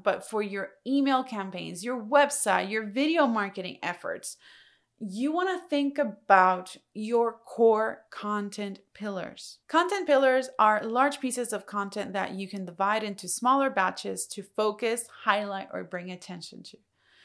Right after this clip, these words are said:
These will provide a framework to work with when coming up with content you want to share with your audience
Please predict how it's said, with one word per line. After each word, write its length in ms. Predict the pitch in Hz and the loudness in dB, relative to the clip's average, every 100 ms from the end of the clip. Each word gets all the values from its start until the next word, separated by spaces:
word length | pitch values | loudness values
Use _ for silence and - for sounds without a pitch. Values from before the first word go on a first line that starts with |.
| - _ | -20 _
These 240 | 247 254 | -2 0
will 140 | 262 247 | 2 2
provide 600 | 254 214 202 202 196 196 | 2 4 4 4 0 -4
a 420 | 196 196 190 180 _ _ _ | -8 -8 -8 -12 _ _ _
framework 540 | - 294 359 285 226 220 | -2 0 2 0 0 -4
to 180 | 214 | -8
work 400 | 196 233 381 370 | -4 2 2 2
with 260 | 226 202 202 202 | -2 -2 -4 -10
when 220 | 196 185 | -12 -10
coming 320 | 185 359 403 | -6 -4 0
up 300 | 302 285 285 | 2 2 0
with 320 | 226 220 214 - | -4 -4 -4 -8
content 600 | - 262 302 285 247 196 | -2 2 2 0 -6 -6
you 160 | 190 180 | -10 -8
want 180 | 180 | -10
to 100 | 175 | -10
share 460 | 196 - 285 247 208 | -10 -4 0 0 0
with 220 | 185 180 | -4 -8
your 80 | - | -4
audience 460 | - 254 285 311 311 | 4 4 4 0 -4